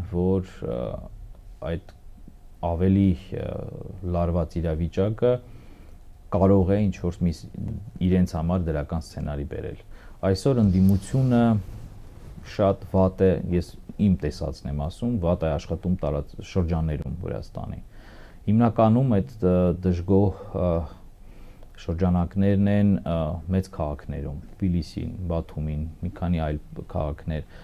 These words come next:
Հա, ուստի այստեղ եթե լիներ վստահություն, որ այլընտրանքը իշխանություններին մի քանի տոկոս է իրեն պակասում, հինգ, տաս, ը, և պետք է, ը, ինչ-որ քայլերով աջակցել, միգուցե,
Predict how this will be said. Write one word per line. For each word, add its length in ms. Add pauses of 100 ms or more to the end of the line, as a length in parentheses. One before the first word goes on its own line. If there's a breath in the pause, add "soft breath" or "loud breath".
Հա, 160
ուստի 380
այստեղ 560 (560 loud breath)
եթե 500 (300)
լիներ 520
վստահություն, 720
որ 280
այլընտրանքը 760
իշխանություններին 880 (160)
մի 220
քանի 260
տոկոս 360
է 100
իրեն 180
պակասում, 520
հինգ, 360
տաս, 440 (680 soft breath)
ը, 240
և 260
պետք 400
է, 120
ը, 480
ինչ-որ 400
քայլերով 520
աջակցել, 480
միգուցե, 560